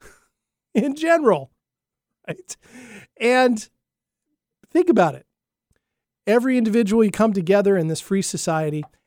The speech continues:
and there's this understanding that we want to have the freedom to play, to have our thoughts and words respected, to have our physical space and physical bodies respected.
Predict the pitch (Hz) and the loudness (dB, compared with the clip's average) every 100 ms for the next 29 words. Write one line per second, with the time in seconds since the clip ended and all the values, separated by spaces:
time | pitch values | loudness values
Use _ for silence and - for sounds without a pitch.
0 | - 170 180 180 180 208 208 202 - 185 | -8 -2 0 0 -2 -2 -2 -4 -2 -2
1 | 165 131 131 147 151 180 180 175 170 165 | -2 -6 -10 -6 -2 -2 -2 -4 -4 -4
2 | 165 _ _ _ - 151 - 196 214 208 | -8 _ _ _ -12 -12 -6 -2 0 2
3 | 202 - 160 - 202 202 196 202 _ _ | 0 -4 -12 -6 0 0 0 -2 _ _
4 | _ - 156 - 185 190 202 156 147 135 | _ -8 -8 -2 0 0 -2 -4 -4 -8
5 | _ _ _ 180 180 202 - - _ _ | _ _ _ 0 0 0 -8 -12 _ _
6 | - - 156 139 143 175 180 175 - 147 | -16 -8 -8 -8 -2 0 2 -2 -8 -14
7 | - 190 185 185 175 _ _ _ _ - | -2 -2 0 -2 -2 _ _ _ _ -6
8 | 165 147 - - 160 135 - 170 165 - | -2 -2 -6 -6 -4 -6 0 0 0 -8
9 | 151 - 175 190 - 165 - 160 147 160 | -10 -4 -2 -2 -4 -12 -8 -8 -6 -10
10 | 139 185 208 190 196 - 185 - 185 | -4 -2 -2 -4 -8 -6 -8 -4 -8